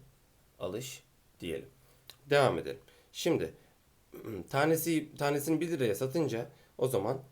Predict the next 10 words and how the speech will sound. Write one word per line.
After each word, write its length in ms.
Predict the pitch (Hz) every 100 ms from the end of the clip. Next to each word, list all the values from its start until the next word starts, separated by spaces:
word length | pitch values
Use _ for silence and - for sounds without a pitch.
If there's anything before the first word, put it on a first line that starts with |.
| _ -
bir 320 | 110 147 160 -
eksi 360 | 95 - - -
sıfır 460 | - 123 104 85
virgül 340 | 101 98 80 90
yediden 440 | 123 127 131 131 135 - - _
sıfır 480 | - - 160 160 92
virgül 300 | 104 110 85 -
üç 260 | 139 135
T 340 | - 165 156 151
L 240 | 160 165